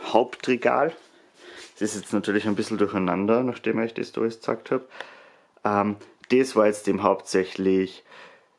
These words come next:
Jugendbücher, dann da ein bisschen Lyrik und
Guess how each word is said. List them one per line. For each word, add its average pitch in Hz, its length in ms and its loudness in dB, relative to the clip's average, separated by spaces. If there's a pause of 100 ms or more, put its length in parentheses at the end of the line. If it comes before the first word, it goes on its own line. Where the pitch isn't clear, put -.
Jugendbücher, 135 800 2
dann 104 240 0
da 95 160 2
ein 92 140 -4
bisschen 107 480 0
Lyrik 117 920 0
und 104 480 -4